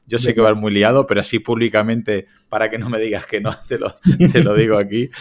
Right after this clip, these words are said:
Speaker 2: Pues muchas
Speaker 1: Y
Speaker 2: gracias, lo hacemos. <laughs>
Speaker 1: y,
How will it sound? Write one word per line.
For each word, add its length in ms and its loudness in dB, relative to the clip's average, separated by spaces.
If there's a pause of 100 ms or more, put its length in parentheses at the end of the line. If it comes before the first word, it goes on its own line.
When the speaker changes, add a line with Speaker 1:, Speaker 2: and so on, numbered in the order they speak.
(260)
Speaker 2:
Pues 120 6
muchas 240 6
Speaker 1:
Y 40 2
Speaker 2:
gracias, 420 0
lo 80 4
hacemos. 460 0 (240)
<laughs> 480 2
Speaker 1:
y, 220 4